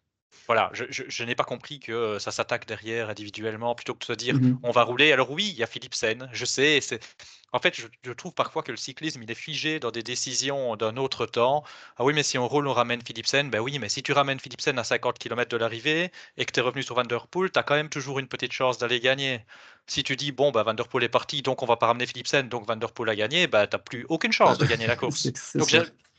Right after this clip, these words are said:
Speaker 1: il y a des décisions que j'ai toujours du mal à comprendre quand même, mais, mais c'est, mais par contre, c'est pas pour autant qu'on est en désaccord sur le fait que ce serait peut-être pas rentré, hein. Euh, oui,
Speaker 2: Mhm.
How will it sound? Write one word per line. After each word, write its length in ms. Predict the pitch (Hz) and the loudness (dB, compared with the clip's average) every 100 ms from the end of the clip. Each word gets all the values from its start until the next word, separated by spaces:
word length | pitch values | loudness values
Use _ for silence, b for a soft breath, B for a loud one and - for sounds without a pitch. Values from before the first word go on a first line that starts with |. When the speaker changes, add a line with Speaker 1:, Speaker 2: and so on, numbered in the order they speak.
| _ - - | _ -16 -2
Speaker 1:
il 60 | |
y 20 | |
a 40 | 151 | 0
des 100 | 160 | 0
décisions 340 | 156 160 196 | -2 -4 -6
que 80 | 160 | -6
j'ai 80 | 135 | -10
toujours 240 | 139 139 | -8 -10
du 100 | 139 | -6
mal 160 | 135 127 | -2 -2
à 60 | |
comprendre 420 | 120 120 - 120 - | -2 -6 -4 -4 -2
quand 160 | 117 | -4
même, 260 | 143 143 104 | -2 -6 -6
mais, 260 | 95 92 101 B B B B _ - | -8 -8 -8 B B B B _ -6
mais 120 | 98 - | -6 -4
c'est, 120 | - | -4
mais 140 | 131 127 | 0 2
par 160 | 110 | 0
contre, 220 | - 208 - | 2 2 2
c'est 80 | |
pas 120 | 139 151 | 2 2
pour 160 | 113 | 0
autant 240 | 113 180 185 | -4 -2 -2
qu'on 160 | 120 | -2
est 60 | 120 | -6
en 80 | 113 | -4
désaccord 460 | 123 113 - 170 | -4 -4 -2 -4
sur 100 | - | -4
le 40 | 107 | -4
fait 160 | 160 | -4
que 100 | - | -4
ce 120 | - | -10
serait 160 | 110 110 | -8 -8
peut-être 300 | - 143 - | -2 -2 -2
pas 140 | - | -4
rentré, 440 | 107 92 - 160 104 | -4 -6 -2 -2 -2
hein. 180 | 135 143 127 95 | -6 -8 -16 -10
Euh, 220 | 95 98 | -8 0
oui, 160 | 135 147 | 8 10
Speaker 2:
Mhm. 180 | 156 | 8